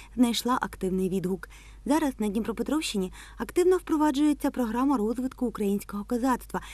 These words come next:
і реалізація нового проєкту «Козацьке місто» обіцяє в перспективі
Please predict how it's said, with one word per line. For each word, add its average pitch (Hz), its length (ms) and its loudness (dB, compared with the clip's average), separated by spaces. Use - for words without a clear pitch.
і 240 120 4
реалізація 226 800 0
нового 190 360 -2
проєкту 190 440 -6
«Козацьке 190 420 -4
місто» 339 340 4
обіцяє 277 440 2
в - 20 0
перспективі 277 680 -2